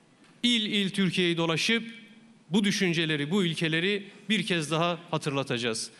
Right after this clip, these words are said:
Hatırlatacağız diyorum çünkü zaten bizde var olan, zaten sokakta var olan, zaten yüreğimizde var olan bu ilkeleri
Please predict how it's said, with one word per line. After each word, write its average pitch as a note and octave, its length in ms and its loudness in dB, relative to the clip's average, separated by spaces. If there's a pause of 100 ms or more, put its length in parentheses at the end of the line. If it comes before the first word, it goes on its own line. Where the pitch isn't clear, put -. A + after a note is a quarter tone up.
(260)
Hatırlatacağız G#3+ 840 0
diyorum B3+ 400 0 (180)
çünkü F#3 340 0
zaten G3 540 0 (240)
bizde D#3+ 320 0
var E3+ 160 2
olan, B2 300 -2 (260)
zaten A3+ 420 0
sokakta F#3 600 -2
var F3+ 140 0
olan, F#3 300 0 (180)
zaten G3 460 0
yüreğimizde D#3+ 640 0
var G3 140 0
olan F3 320 0
bu D#3+ 100 2
ilkeleri D#3 600 0